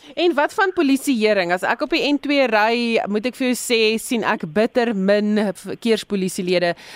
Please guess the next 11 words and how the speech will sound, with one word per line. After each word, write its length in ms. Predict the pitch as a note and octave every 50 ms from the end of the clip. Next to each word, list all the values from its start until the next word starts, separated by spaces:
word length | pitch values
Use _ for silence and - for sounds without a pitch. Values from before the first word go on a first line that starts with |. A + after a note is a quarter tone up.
| - - -
wat 160 | G3 G3 -
kyk 280 | - G#3+ G#3+ G#3+ -
dat 120 | - A3 G3
die 100 | G#3 F#3+
vragmotors 640 | - A3 G3 G3 - A3 G3+ F#3+ - G3 F#3 -
byvoorbeeld 460 | - F#3 - - G3 F3+ F3+ F#3+ F#3
die 100 | E3+ G3 -
patrails 480 | - G3+ G3+ - - F#3+ F3+ E3+ - -
volg 240 | - F3 E3 - -
ten 120 | F3+ E3
minste. 380 | D3+ C#3+ - - - - F#2